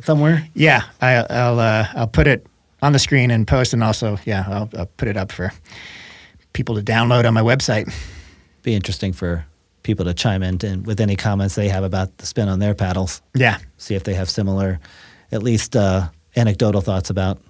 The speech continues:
Speaker 2: Yeah.
Speaker 1: spin loss.
Speaker 2: Yeah, I'm sure there are people out there that are not reviewing paddles that are also either testing spin themselves or capable of testing spin. So now that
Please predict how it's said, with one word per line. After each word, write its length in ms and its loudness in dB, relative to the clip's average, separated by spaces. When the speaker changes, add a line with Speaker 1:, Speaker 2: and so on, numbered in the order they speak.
Speaker 2:
Yeah. 240 0
Speaker 1:
spin 240 -2
loss. 320 -2
Speaker 2:
Yeah, 260 2
I'm 80 4
sure 180 2
there 120 4
are 60 2
people 520 2
out 160 2
there 140 0
that 200 -2
are 100 -2
not 400 2
reviewing 340 0
paddles 320 0
that 100 -2
are 120 -2
also 500 -2
either 300 2
testing 500 0
spin 320 2
themselves 720 0
or 300 -2
capable 500 -2
of 80 -4
testing 320 -4
spin. 420 -4
So 140 -6
now 240 -2
that 220 -2